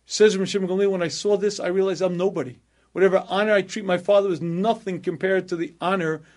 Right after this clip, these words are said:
that Esav treated Yitzchak with." And this is quite an interesting medrash.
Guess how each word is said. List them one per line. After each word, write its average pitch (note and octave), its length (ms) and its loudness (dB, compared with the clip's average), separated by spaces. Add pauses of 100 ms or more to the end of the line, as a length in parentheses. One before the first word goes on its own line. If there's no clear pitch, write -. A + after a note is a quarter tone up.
(120)
that D#3+ 200 -2
Esav F#3 440 0
treated D#3 560 -6 (280)
Yitzchak C#3 400 -8
with." C3 200 -10 (1200)
And E3+ 140 0
this A#3 160 0
is F#3 160 -6
quite F#3+ 340 2
an F3+ 100 -6
interesting F3 480 -4
medrash. C#3 500 -4